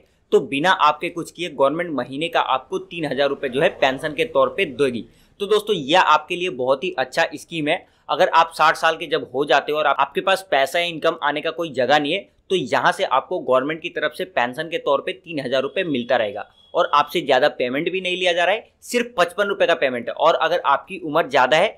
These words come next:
तो ये पेमेंट कम भी हो जाता है, ठीक है दोस्तों। उसके बाद आप जिस भी अकाउंट से इसको करोगे उस अकाउंट से ऑटोमेटिक पेमेंट जो है कट जाएगा per month। और यहाँ पे आपको डाउनलोड कार्ड कर लेना है, मतलब कि जब आप पेमेंट कर दोगे तो उसके बाद जो है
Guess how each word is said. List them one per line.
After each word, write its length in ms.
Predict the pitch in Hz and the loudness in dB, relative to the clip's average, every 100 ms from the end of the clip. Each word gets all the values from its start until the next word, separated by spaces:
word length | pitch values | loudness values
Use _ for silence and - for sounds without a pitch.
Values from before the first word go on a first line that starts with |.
| - | 2
तो 160 | - 180 | 2 2
ये 180 | 170 | 0
पेमेंट 420 | 190 156 160 202 - | 2 2 0 -2 0
कम 180 | 156 151 | 2 2
भी 100 | 135 | 0
हो 120 | 117 | 0
जाता 260 | 107 - | -2 -6
है, 80 | 101 | -10
ठीक 160 | 98 190 | -2 0
है 60 | 190 | 4
दोस्तों। 260 | 170 - - 208 | 2 0 -4 -4
उसके 240 | - 240 | 0 2
बाद 200 | 226 214 - | 4 2 4
आप 220 | 180 139 | 4 4
जिस 200 | 160 160 | -6 -6
भी 120 | 180 170 | -8 0
अकाउंट 340 | 156 151 160 170 | 2 4 2 2
से 100 | 190 | -4
इसको 300 | 165 - 175 | -4 -6 -6
करोगे 340 | 175 139 151 190 | 0 2 4 0
उस 260 | 190 - - | -4 -12 -6
अकाउंट 300 | 156 151 160 | 0 0 0
से 100 | 190 | -4
ऑटोमेटिक 640 | - 135 147 139 135 165 - | -2 -2 -2 -4 -4 -4 -2
पेमेंट 340 | 147 156 135 | 0 -2 -4
जो 100 | 139 | 0
है 100 | 156 165 | 0 2
कट 160 | 147 135 | -2 2
जाएगा 340 | 156 151 160 | 2 4 2
per 120 | 147 147 | 2 2
month। 260 | 180 - _ _ | 0 -2 _ _
और 140 | - 160 | -2 -2
यहाँ 300 | 131 160 208 | 0 2 2
पे 60 | 220 | 2
आपको 360 | - 143 - 196 | 2 0 2 -2
डाउनलोड 480 | 143 127 139 175 127 | 2 2 2 -2 -6
कार्ड 300 | - 156 156 | 0 0 2
कर 100 | 165 | -2
लेना 220 | 160 151 | -2 -2
है, 60 | 175 127 | -4 0
मतलब 380 | 139 143 175 | -2 0 -2
कि 120 | 175 196 | -2 -2
जब 300 | 131 151 - | 2 0 2
आप 200 | 147 - - | 0 0 -2
पेमेंट 380 | 135 160 160 - | 0 0 -2 2
कर 160 | 147 | 2
दोगे 280 | 147 139 151 175 _ _ | 4 2 2 -2 _ _
तो 60 | 185 - | -4 -2
उसके 300 | 185 - 208 | -4 0 2
बाद 200 | 185 170 | 4 2
जो 100 | 160 | 2
है 160 | 185 | 0